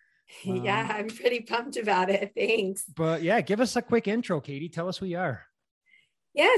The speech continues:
Speaker 1: so I'm, my name's Katie Azimuth. I am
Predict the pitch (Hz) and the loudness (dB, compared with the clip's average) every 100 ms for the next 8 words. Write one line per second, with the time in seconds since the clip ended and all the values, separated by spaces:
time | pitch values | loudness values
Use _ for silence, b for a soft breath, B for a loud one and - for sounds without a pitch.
0 | - 285 269 269 240 220 226 233 220 214 | 6 8 8 8 6 4 2 0 -2 -2
1 | 233 - - 233 254 196 214 233 277 320 | -2 -4 0 2 4 4 4 2 2 2
2 | 392 - 180 208 214 220 208 208 208 208 | 0 -4 -4 0 0 -2 -2 -2 0 0
3 | 208 208 | 0 -4